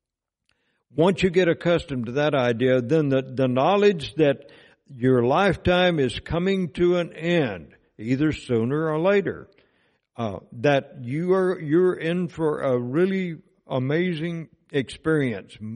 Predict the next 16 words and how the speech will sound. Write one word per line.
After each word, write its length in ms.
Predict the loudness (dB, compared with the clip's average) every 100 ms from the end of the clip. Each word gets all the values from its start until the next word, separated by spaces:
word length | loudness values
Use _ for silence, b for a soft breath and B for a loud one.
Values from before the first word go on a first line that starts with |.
| -14 -6
in, 220 | -6 -6
in 260 | -4 -4 0
your 120 | -2
pro-, 420 | -4 _ -16 -14 -16 -20
in 200 | -6 0
your 120 | 2 0
progress 800 | 2 4 4 4 2 0 -6 -20 b b b _
to 120 | 2 2
another 380 | 4 2 2
form 460 | 0 0 2 2 0
of 160 | -2 -2
life, 480 | -2 -2 -6 -8
another 320 | -4 -2 -2 -2
type 360 | 0 0 0
of 160 | -4 -2
body, 400 | -2 -2 -4